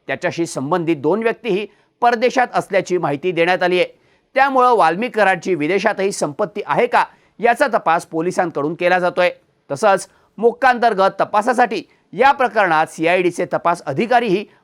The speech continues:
बदलले जाणार आहेत. वाल्मिक कराडच्या चौकशीत नवीन कोणते खुलासे झाले, कोणते नवीन अपडेट समोर आले त्याचीच माहिती या व्हिडिओमधून जाणून घेऊयात. नमस्कार, मी शार्दूल आणि तुम्ही बघताय बोलभिडू. एकतीस डिसेंबरला आवादा कंपनी खंडणी प्रकरणात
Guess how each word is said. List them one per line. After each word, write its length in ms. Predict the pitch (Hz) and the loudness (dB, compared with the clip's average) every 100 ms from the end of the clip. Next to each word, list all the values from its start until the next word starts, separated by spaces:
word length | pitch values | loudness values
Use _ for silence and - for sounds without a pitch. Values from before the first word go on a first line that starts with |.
| - | -2
बदलले 360 | 214 240 226 | 0 2 2
जाणार 260 | 214 196 196 | 2 2 2
आहेत. 100 | 160 - _ _ - | -2 -8 _ _ 0
वाल्मिक 400 | 240 240 247 226 | 0 2 -2 0
कराडच्या 360 | 202 185 208 | 0 0 -4
चौकशीत 520 | - 160 151 170 165 151 | 0 -2 -2 -4 -4 -4
नवीन 220 | 147 160 | -4 -4
कोणते 320 | 156 151 139 190 | -2 -4 -2 -6
खुलासे 340 | - 147 170 196 | -2 -2 0 0
झाले, 240 | 190 196 - _ _ - | 0 0 -6 _ _ -6
कोणते 320 | 147 143 190 | -4 -2 -2
नवीन 260 | 147 202 | 0 0
अपडेट 280 | 208 143 165 | -2 0 -2
समोर 320 | 170 151 240 | -2 0 2
आले 180 | 262 220 156 _ _ _ | 2 2 -4 _ _ _
त्याचीच 320 | 254 247 262 | -4 -4 -4
माहिती 260 | 233 180 170 | 0 0 2
या 100 | 180 | 0
व्हिडिओमधून 500 | 156 165 165 135 170 | 2 0 -2 -2 0
जाणून 280 | 170 170 170 | 0 0 2
घेऊयात. 260 | 165 165 - _ _ | 2 2 0 _ _
नमस्कार, 380 | - 127 - 170 | -10 -10 -2 -2
मी 100 | 175 | -2
शार्दूल 420 | 156 180 202 208 202 - _ | 0 0 2 2 2 -8 _
आणि 140 | 170 | -4
तुम्ही 260 | 180 202 262 | -2 0 2
बघताय 440 | 254 - 165 156 - - | 2 0 0 0 -2 -4
बोलभिडू. 480 | 143 185 156 143 - - - | 2 2 2 -2 -2 0 2
एकतीस 340 | 240 226 302 226 | 2 0 -4 -2
डिसेंबरला 520 | 226 233 202 180 135 | -2 -2 0 0 2
आवादा 540 | 139 156 139 175 202 | 2 2 2 2 2
कंपनी 420 | - 180 156 156 160 | 0 -2 -2 -2 -2
खंडणी 340 | 139 131 190 262 | -4 -2 0 0
प्रकरणात 460 | 262 220 196 165 | -2 0 0 0